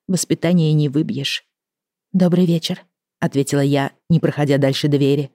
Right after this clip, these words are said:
«Как ваше самочувствие?» «Благодарю, гораздо лучше». И повисла неловкая тишина. Я не знала, что еще спросить. Полковник тоже молчал, только глядел так, что становилось не по себе. «Вы ужинали?»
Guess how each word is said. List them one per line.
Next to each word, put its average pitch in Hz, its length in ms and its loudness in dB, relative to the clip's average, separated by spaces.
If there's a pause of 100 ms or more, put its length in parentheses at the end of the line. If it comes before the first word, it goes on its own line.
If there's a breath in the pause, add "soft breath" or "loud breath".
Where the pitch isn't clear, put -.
(720)
«Как 196 240 -2
ваше 165 240 0
самочувствие?» 190 880 -2 (640)
«Благодарю, 170 560 4 (160)
гораздо 135 460 2
лучше». 117 400 -6 (500)
И - 80 -2
повисла 143 380 0
неловкая 135 480 0
тишина. 135 540 -4 (440)
Я 170 140 0
не 175 100 6
знала, 175 260 4
что - 160 -4
еще 131 200 -2
спросить. - 580 -8 (300)
Полковник 160 460 2
тоже 143 260 0
молчал, 143 580 -4 (260)
только 160 240 2
глядел 156 380 4
так, 165 260 -4
что - 140 -2
становилось 143 560 0
не 151 100 -2
по 143 120 -4
себе. 131 420 -4 (720)
«Вы 185 300 4
ужинали?» 214 500 4